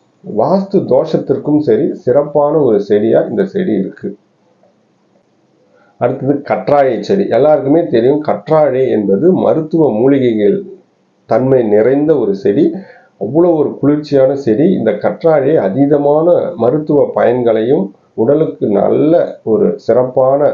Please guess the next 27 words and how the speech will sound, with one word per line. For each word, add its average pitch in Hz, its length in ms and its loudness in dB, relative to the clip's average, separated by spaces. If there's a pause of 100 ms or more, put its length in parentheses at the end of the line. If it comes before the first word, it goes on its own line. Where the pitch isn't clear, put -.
(480)
ஒரு 107 240 2 (800)
நேர்மறை 160 580 2
ஆற்றலையும் 151 640 0
தரக்கூடிய 123 600 0
ஒரு 123 200 0
செடியா 117 400 2
இருக்கு 107 260 -2
கற்றாழை 107 500 0
செடி. 107 260 -2 (120)
வீட்டுக்கும் 175 560 -2
அதே 123 200 2
போல 139 280 0
வாஸ்து 143 440 -2
ரீதியில 110 380 0
ஒரு 110 160 0
சிறப்பான 120 600 0
நேர்மறை 123 480 2
ஆற்றலை 104 320 0
தரக்கூடிய 101 480 0
செடியா 104 340 2
இருக்கு. - 220 -2
இந்த 156 380 0
செடியை 139 340 2
நம்ம 110 180 2
வீட்ல 127 300 0
வளர்க்கும் 101 420 0
போது 117 160 2